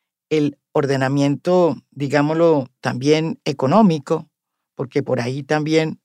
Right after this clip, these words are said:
no pasó nada, quedó intacto. Fue exacto a lo que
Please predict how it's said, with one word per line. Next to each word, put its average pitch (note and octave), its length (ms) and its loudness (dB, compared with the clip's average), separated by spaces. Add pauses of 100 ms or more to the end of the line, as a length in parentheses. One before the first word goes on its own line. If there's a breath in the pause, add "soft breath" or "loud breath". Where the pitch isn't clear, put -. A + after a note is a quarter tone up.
(160)
no B2+ 100 -6
pasó - 280 -2
nada, F3 360 2 (1080)
quedó B2+ 240 0
intacto. - 520 -8 (880)
Fue - 140 -8
exacto - 800 -12 (840)
a C3 140 -4
lo A#2+ 140 -2
que - 320 -10